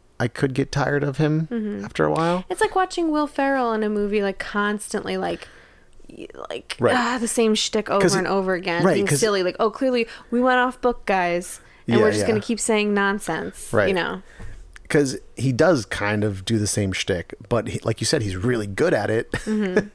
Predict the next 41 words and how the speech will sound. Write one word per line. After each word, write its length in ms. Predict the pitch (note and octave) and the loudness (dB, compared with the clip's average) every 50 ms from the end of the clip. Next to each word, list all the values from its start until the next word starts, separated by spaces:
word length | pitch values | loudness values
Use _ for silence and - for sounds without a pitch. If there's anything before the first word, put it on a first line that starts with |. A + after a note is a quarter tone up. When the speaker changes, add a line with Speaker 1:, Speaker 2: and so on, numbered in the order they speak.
| - - - | -14 -12 -10
Speaker 1:
<laughs> 220 | - - - - | -10 -10 -12 -6
So 300 | - - - C3 A#2 A2+ | -2 2 4 4 4 4
if 140 | G#2 G#2 - - | 2 0 0 0
they 100 | B2+ A#2 | 0 0
keep 240 | G#2+ - - A#2 - | 0 0 -2 -2 0
it, 60 | - | 0
like, 200 | A2 G2+ F#2 - | -2 -2 -2 -4
tight 220 | - - - C3+ - | -2 0 0 0 0
within 220 | G2 G#2+ B2 A#2 | 0 0 2 2
the 80 | G2+ F#2 | 2 0
story, 500 | - - - C#3 C#3+ A#2+ G2 F#2 F#2 F#2 | 0 0 2 2 4 2 2 2 2 2
Speaker 2:
Right. 300 | G#3 G3 F#3 E3+ - - - - - - | 2 2 0 0 -2 -8 -16 -20 -6 -2
Speaker 1:
it 240 | - G#3 - - - | -2 -2 -2 -4 -2
can 120 | - A#2 | -2 0
be 120 | G#2+ G#2+ G#2 | 2 2 2
really 160 | G#2 G2+ F#2+ | 2 2 0
successful. 640 | - - - - D3 D3 - - - D#2 E2 - - - - - - - - - - - - - - - | 0 -2 -2 0 0 0 0 -2 -2 -4 -4 -4 -8 -14 -20 -20 -20 -20 -20 -20 -20 -20 -20 -20 -10 -4
Um, 400 | - G2 F#2 F2+ F2 E2+ - - - - _ _ - - _ _ - | -2 -2 -2 -2 -4 -8 -10 -12 -16 -20 _ _ -20 -20 _ _ -6
<laughs> 200 | - - - - | -6 -4 0 0
like, 160 | B2 G#2 F#2+ | 0 0 2
just 220 | - B2 A#2 - | 0 -2 0 0
him 140 | - B2 A#2 | 0 0 2
getting, 180 | A2 A2+ A2 G#2+ | 2 0 0 0
like, 180 | G2+ G2 - | -2 -2 -2
mad 540 | F#2+ F#2 F#2 G2+ G2+ F#2+ F#2 F#2 F#2 F#2 - - - - - - - - - - - - - - | -4 -4 -2 -2 -2 -2 -2 -4 -6 -8 -10 -12 -14 -20 -20 -20 -20 -20 -20 -20 -20 -20 -20 -2
backstage 640 | - A2 G#2 - - - A2+ G2+ F#2 F#2 G2 G2+ - - | 0 0 0 0 -2 -2 0 0 0 0 0 -2 -4 -6
of 120 | - G#2+ | -6 -2
that 160 | G#2 G#2 - - | -2 -2 -2 -2
interview 560 | G#2+ G#2+ G2+ F#2+ G2+ G2+ G2 G2+ G2+ G2 - - | -2 -4 -2 -2 0 0 2 2 0 0 -2 -2
when 140 | - G2+ G2+ | -4 -4 -4
he, 100 | G2 F#2+ - | -4 -6 -6
where 140 | F#2+ G2 | -4 -4
he 80 | F#2+ F#2+ | -2 -2
gets 160 | G2+ G#2+ - | -4 -4 -4
a 40 | - | -6
call, 200 | - - A2 G2+ | -2 0 0 0
he's 100 | G2+ - | -2 -4
like, 80 | - - - - - - | -10 -16 -20 -20 -20 -20
"Fuck, 460 | - - - - - - - - - | -20 -12 -6 -4 -4 -4 -4 -8 -12
fuck, 320 | - - - - - | -12 -8 -6 -6 -6
fuck," 0 | - | -6